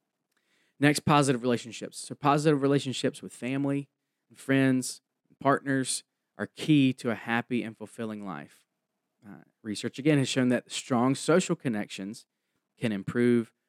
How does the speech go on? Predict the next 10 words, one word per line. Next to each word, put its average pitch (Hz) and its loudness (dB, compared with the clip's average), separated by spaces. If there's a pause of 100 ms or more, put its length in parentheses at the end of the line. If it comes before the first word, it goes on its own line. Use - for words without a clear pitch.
(120)
mental 117 -2
and 101 -8
physical 143 -6
health 143 -4
and 98 -18
increase 120 -8
our - -8
overall 113 -4
happiness. - -16
So 110 -2